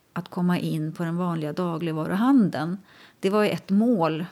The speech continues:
på den tiden, för då var man ju tvungen att vara jättespecialintresserad för att hitta ekologiskt annars. Idag ser det lite annorlunda ut. Idag finns det mycket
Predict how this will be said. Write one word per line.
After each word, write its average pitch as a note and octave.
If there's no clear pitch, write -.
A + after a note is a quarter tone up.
på G#3
den -
tiden, C#3+
för F3
då F3+
var F#3
man F3
ju E3+
tvungen E3
att E3
vara D#3+
jättespecialintresserad E3+
för -
att E3+
hitta F#3+
ekologiskt C4+
annars. -
Idag G#3
ser F#3+
det F3+
lite F3+
annorlunda F#3
ut. F3
Idag G3
finns G3+
det F#3+
mycket F#3